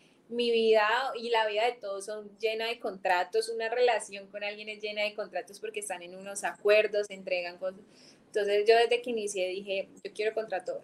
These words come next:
yo quiero derecho internacional comercial". Siempre era, pero, "Mm, internacional siendo abogada", yo, "Pues lo voy a lograr, si no está, no sé, algo se va a crear y algo es", a mí me encanta eso, me encanta lo comercial, me encanta cuando,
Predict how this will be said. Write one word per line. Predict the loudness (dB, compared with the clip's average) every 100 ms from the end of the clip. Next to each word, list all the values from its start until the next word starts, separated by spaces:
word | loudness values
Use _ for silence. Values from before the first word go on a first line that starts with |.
| -8
yo | -6 -4
quiero | -2 2 4 6 4 2
derecho | 0 0 -6
internacional | -4 -4 -2 -4 -4 -10 -10 -10 -8
comercial". | -4 -4 -4 2 6 6 4 -6 _ _ _ _ _
Siempre | -6 0 2
era, | 2 -2 _
pero, | -6 -6 -8
"Mm, | -6 -4
internacional | -4 -4 -4 -4 -4 -6 -6 -6
siendo | 0 2
abogada", | 4 4 2 0
yo, | -4
"Pues | -8 -2
lo | 0
voy | 4 4
a |
lograr, | 4 2 2 2
si | -2 -12
no | -16
está, | -16 -4 -2 -2
no | -8
sé, | -2 0 0
algo | -2 -4
se | -2
va | -2
a |
crear | -4 -4 -2 0 0 -2
y | -12 -14 -14 -16 -20 _ _ _ _ _ _ _ _ _ _ -4
algo | -2 0 -2
es", | -2 -4
a | -4
mí | -2
me | -2
encanta | -4 -8 -4 -2 -2
eso, | -2 -6
me | -6
encanta | -8 -6 -6 -4 -4
lo | -4 -6
comercial, | -12 -14 -12 -10 -6 -6
me | -8
encanta | -12 -8 -8
cuando, | -6 -6 -2 -2